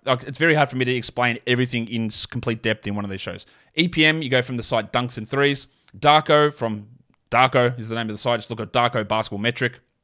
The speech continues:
And LeBron is from Basketball Index. And I'll explain their methodology, how to get there. They're all basically per one hundred possession impact numbers. So when you see point six, it's like Kevin Porter produces point six points, hundred possessions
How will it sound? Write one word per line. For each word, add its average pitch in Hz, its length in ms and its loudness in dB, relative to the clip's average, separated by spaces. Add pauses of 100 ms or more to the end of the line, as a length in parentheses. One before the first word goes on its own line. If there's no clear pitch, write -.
(600)
And 143 140 -2
LeBron 143 360 4
is 127 140 -4
from 123 120 -6
Basketball 120 360 -2
Index. 135 400 -4 (320)
And 127 80 -2
I'll 127 60 2
explain 131 360 2
their 120 80 0
methodology, 110 600 -2
how 104 100 -2
to 101 80 -4
get 101 180 -8
there. 87 160 -16 (280)
They're 156 120 0
all 175 160 6
basically 139 680 0
per 139 320 0
one 131 140 0
hundred 131 180 -4
possession 120 360 -2
impact 123 360 -6
numbers. 90 320 -14 (280)
So 131 120 -4
when 139 60 2
you 139 80 2
see 143 160 4
point 139 260 -2
six, 220 260 0
it's - 120 -8
like 127 320 -4
Kevin 131 220 -4
Porter 123 260 -2
produces 117 640 -8 (440)
point 165 200 0
six 147 120 0
points, 139 300 -4
hundred 123 220 -2
possessions 117 540 -4